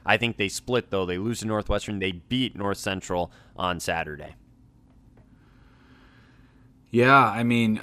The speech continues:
Speaker 2: like I mentioned, Morris wins the first contest back in December, and it's much like Northwestern, Wyatt, where I think, yeah, it's already a big road game where you're, you know, at the same record potentially coming in, if not just one game separating, depending on how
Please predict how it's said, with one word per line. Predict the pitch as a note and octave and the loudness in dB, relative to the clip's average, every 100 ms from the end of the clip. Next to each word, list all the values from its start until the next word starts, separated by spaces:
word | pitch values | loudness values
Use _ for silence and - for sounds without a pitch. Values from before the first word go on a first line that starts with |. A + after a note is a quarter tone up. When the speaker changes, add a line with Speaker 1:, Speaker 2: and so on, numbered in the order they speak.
| A2 | -2
Speaker 2:
like | A2+ A#2 | 0 2
I | B2 | 2
mentioned, | A2+ A#2 A2 A#2+ A2 | 4 2 0 0 2
Morris | G#2+ A2+ A#2 - | 4 4 4 2
wins | A2 A2 A2 G#2 F#2 | 0 2 2 0 -2
the | G2+ | -4
first | - A2 G#2+ | 2 2 2
contest | - G#2+ G#2+ A2+ A2 - | 0 0 0 2 0 0
back | G#2 G2+ G2+ | 0 0 0
in | A2+ | -2
December, | G#2+ - G2 F#2+ F#2+ G2+ - - | 0 -2 -2 0 0 -2 -6 -6
and | G#2+ | -4
it's | G2+ - | -4 -4
much | G2+ G#2+ - | -2 -2 0
like | A2 F#2+ | 0 0
Northwestern, | G#2+ G#2+ A2+ A2 - A2 | -2 -2 2 0 0 -2
Wyatt, | G2 F#2 F2+ | -2 -2 -2
where | F#2+ G2+ | -2 -2
I | G2 | -4
think, | - A2 G2 - - - | -4 -4 -4 -8 -16 -4
yeah, | A#2 A2 | 0 2
it's | F#2 | 0
already | G#2+ A2+ A2+ A2 | 0 2 4 2
a | G2 | 4
big | A2 G2+ | 2 2
road | G2+ G#2 G2+ | 2 2 2
game | A2 A2 G#2 | 0 2 0
where | G2 | 0
you're, | G2 G2 G2 F#2+ F#2+ - | 0 0 0 0 -2 -6
you | G2+ | -8
know, | G2 F#2+ | -4 -2
at | G2+ G#2+ - | 0 -2 -2
the | - | -4
same | A2+ A2 | -2 0
record | G#2+ G#2 A2 | 0 0 -4
potentially | G2+ G#2 G#2 - G2 | -6 -6 -6 -4 -4
coming | G#2+ G#2+ G2+ | -4 -4 -2
in, | G#2 G#2 | -2 -2
if | F#2 - | -4 -4
not | G2 G2 | -2 -2
just | G2 G2+ - | -2 -6 -6
one | G2 G#2+ | -4 -2
game | G2+ G2+ | -2 -2
separating, | F2+ A2 G2+ G#2+ G#2 G#2 | -2 -2 0 0 0 0
depending | F#2+ G2+ G#2 G2+ | -4 -4 -4 -2
on | F#2 | -2
how | F#2 G2 G2+ F#2+ | 0 2 2 0